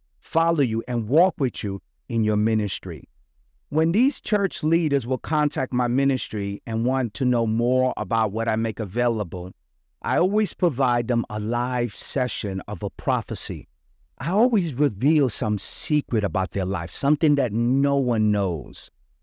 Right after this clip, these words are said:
A deceased loved one that knows them begins to tell me secrets about their life.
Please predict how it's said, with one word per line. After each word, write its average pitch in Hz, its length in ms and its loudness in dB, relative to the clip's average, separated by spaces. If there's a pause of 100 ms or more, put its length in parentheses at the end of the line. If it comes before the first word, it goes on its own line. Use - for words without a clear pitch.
(160)
A 127 100 0
deceased 147 640 -2
loved 147 320 2
one 123 280 0
that 110 180 0
knows 120 580 2
them 143 340 0 (320)
begins 127 440 0
to 117 120 -2
tell 151 360 -2
me 127 260 2
secrets 160 540 -2
about 120 300 -2
their 117 120 0
life. 123 460 -4